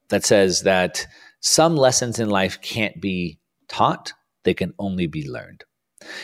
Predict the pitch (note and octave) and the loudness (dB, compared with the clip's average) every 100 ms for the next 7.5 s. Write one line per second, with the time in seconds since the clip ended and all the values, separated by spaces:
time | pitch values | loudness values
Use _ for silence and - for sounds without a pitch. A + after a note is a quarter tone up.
0 | - C#3+ G3 F#3 E3+ C#3+ C#3+ C3+ A#2 - | -4 2 4 6 4 8 10 8 6 6
1 | G#3+ - C3+ A#2+ A#2 B2 D3 D#3+ C3 A#2+ | 4 6 4 4 4 6 6 6 2 0
2 | G2+ B2+ C3+ B2+ G#2 G2+ B2 C3 A2+ - | -2 0 0 0 -2 -2 0 0 -4 -2
3 | G#2 F#2+ E2+ - - - F#2 A2 A2+ A2 | 2 2 -2 -8 -20 -8 0 2 2 2
4 | G2+ F2 E2 A2 C#3+ C#3 G#2 F#2 E2+ F2 | 0 0 0 4 4 4 0 0 -2 -6
5 | - C#3 A#2+ G#2 G2 - A2+ G#2 - F#2+ | 0 0 0 -2 -2 -2 -2 -4 -4 -4
6 | F#2+ G2 F2+ - E2+ - - F2 F2 - | 0 0 -2 -4 -4 -2 -4 -4 -6 -6
7 | - - F3+ - - | -2 2 4 4 0